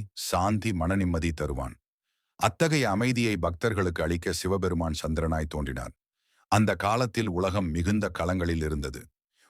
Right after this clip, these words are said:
மனிதர்கள் மனக்கசப்பும் கோபமும் பேராசையும் அச்சமும் ஆகிய இருளில் மூழ்கியிருந்தனர். பக்தர்கள் துயரத்தில் மூழ்கியுள்ளனர்.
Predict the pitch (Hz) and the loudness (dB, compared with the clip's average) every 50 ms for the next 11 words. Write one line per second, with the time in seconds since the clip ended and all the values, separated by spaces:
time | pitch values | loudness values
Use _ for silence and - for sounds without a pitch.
0 | _ _ 101 104 117 139 160 156 160 151 127 135 131 117 95 87 90 110 120 - | _ _ 2 4 4 4 4 4 2 2 2 2 0 0 0 0 0 0 0 0
1 | 123 110 - - 110 90 - 110 107 104 92 - 95 98 101 95 95 90 90 95 | -2 -2 0 -2 -2 -2 -2 -2 -2 -2 -2 -2 -2 -2 0 0 0 0 0 0
2 | 95 95 90 - _ _ - 104 104 110 113 110 104 95 87 - 104 98 90 82 | -2 -4 -6 -12 _ _ 0 2 2 2 2 2 0 0 0 -2 -2 -2 -2 -2
3 | 76 76 - - 95 90 95 95 92 87 - 87 90 87 80 90 82 78 78 87 | -4 -4 -2 -2 -2 0 0 -2 -2 -2 -2 -2 0 0 0 -2 -2 0 0 0
4 | 90 101 101 92 90 82 82 87 92 95 90 87 87 78 80 76 71 69 67 64 | 0 2 2 0 0 0 0 0 0 0 0 0 0 0 0 -2 -4 -6 -8 -10
5 | - _ _ _ _ _ _ _ - - - - - 87 80 - 104 - - 143 | -10 _ _ _ _ _ _ _ -20 -20 -20 -10 -2 0 0 0 0 0 0 2
6 | 131 120 123 123 110 95 - 98 104 113 117 120 107 92 117 107 95 87 90 101 | 2 2 2 0 0 -2 -2 0 0 2 2 2 2 0 0 0 0 0 0 0
7 | 101 87 98 90 82 80 78 78 78 73 69 | 0 0 0 0 0 0 0 0 -2 -2 -4